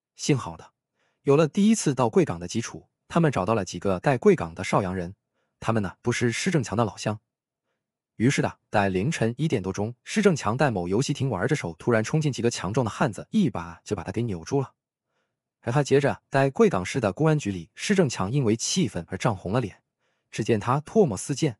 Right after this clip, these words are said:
一边解释一边大骂，但是却一直把他的钱包死死地坐在屁股下边。审讯民警见此，心中是更加坚定了。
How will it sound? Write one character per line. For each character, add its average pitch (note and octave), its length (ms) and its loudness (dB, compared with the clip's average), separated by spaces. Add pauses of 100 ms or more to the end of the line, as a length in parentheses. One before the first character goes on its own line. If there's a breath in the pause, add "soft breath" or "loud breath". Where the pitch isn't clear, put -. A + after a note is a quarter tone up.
(140)
一 C#3 120 0
边 A#2+ 140 2
解 F#2 160 -8
释 - 340 -10
一 A2 100 -4
边 A2+ 120 2
大 A2+ 140 -2
骂， A2+ 200 -4 (440)
但 G2 140 -2
是 F#2+ 160 -4 (200 soft breath)
却 - 260 -2
一 G#3 200 4
直 G#2 380 0
把 G#2+ 100 -2
他 B2+ 120 -2
的 B2+ 100 2
钱 F2+ 260 -6
包 D#3+ 160 2
死 D#3 340 -2
死 - 200 -4
地 F2 140 -6
坐 C#3+ 180 0
在 F#2+ 100 0
屁 - 160 -2
股 E2 80 -8
下 - 160 -12
边。 - 140 -20 (680)
审 A#2+ 260 2
讯 F#3 120 4
民 C#3+ 180 2
警 F#2+ 200 -4
见 C#3 180 2
此， F2 280 -10
心 C3 260 -4
中 B2+ 160 0
是 F3+ 220 -4
更 E3 180 -2
加 F#2 120 -4
坚 G2+ 140 -4
定 G2+ 140 -8
了。 - 160 -20